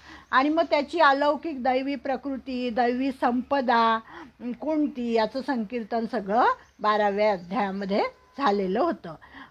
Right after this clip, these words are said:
आणि, अं, ही भक्ती कशी आहे? तर असामान्य भक्ती आहे ही. ही काही सोपी साधी भक्ती नाही आहे, म्हणजे भोळी भाबडी भक्ती नाही आहे. तर भक्त, भक्त याचा अर्थसुद्धा एकनाथ महाराजांनी इतका सुंदर सांगितला आहे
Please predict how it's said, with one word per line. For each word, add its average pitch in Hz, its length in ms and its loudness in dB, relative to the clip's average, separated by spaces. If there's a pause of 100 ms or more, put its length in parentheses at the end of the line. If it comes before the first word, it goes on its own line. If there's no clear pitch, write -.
आणि, 262 400 0
अं, 277 260 0 (960)
ही 302 220 -4
भक्ती 311 360 -4
कशी 359 300 -2
आहे? 311 360 4
तर 294 140 -10
असामान्य 403 760 -2
भक्ती 247 360 -6
आहे 170 220 -8
ही. 147 240 -12 (520)
ही 233 80 -6
काही 262 220 0
सोपी 269 400 -4
साधी 320 300 0
भक्ती 359 380 -6
नाही 320 260 -4
आहे, 185 120 -8
म्हणजे 202 280 -4
भोळी 269 340 -2
भाबडी 339 380 0
भक्ती 339 340 -6
नाही 262 280 -2
आहे. 160 280 -12 (420)
तर 254 420 0
भक्त, 233 520 -6 (400)
भक्त 214 400 -8
याचा 311 440 4
अर्थसुद्धा 302 540 -2
एकनाथ 277 400 -2
महाराजांनी 277 360 -2
इतका 254 280 -2
सुंदर 285 360 -2
सांगितला 247 420 -2
आहे 233 100 -2